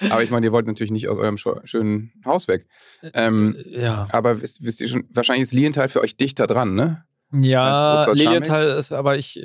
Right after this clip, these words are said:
Speaker 2: zum Beispiel, ich liebäugel sehr mit, äh, Tarmstedt, weil die
Speaker 1: I G S.
Speaker 2: Ja, genau, weil die, ähm,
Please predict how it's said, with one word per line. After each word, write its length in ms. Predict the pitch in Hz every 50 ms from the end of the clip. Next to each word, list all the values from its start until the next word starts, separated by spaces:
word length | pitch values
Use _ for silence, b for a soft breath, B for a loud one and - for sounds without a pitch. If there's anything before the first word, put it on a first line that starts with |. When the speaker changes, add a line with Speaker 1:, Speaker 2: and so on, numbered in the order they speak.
| - -
Speaker 2:
zum 140 | - - 143
Beispiel, 480 | 139 139 135 - - 139 135 135 135 143
ich 140 | 127 - -
liebäugel 500 | 147 156 151 139 147 147 147 135 147 139
sehr 240 | 123 127 139 143 139
mit, 320 | 139 135 135 131 - -
äh, 200 | 135 131 127 123
Tarmstedt, 760 | 120 - 147 147 151 151 151 143 - - 127 117 120 120 - - B B B B B B B B B B B B B
weil 260 | - 123 123 120 120
die 160 | 113 120 120
Speaker 1:
I 40 | 117
G 100 | 120 113
S. 280 | 107 107 104 - - _ -
Speaker 2:
Ja, 320 | 143 139 131 131 131 135 131
genau, 420 | 127 131 123 127 131 131 127 113
weil 160 | 120 117 120
die, 300 | 113 127 123 123 123 123 123
ähm, 720 | 135 135 131 123 123 120 120 120 123 120 120 - -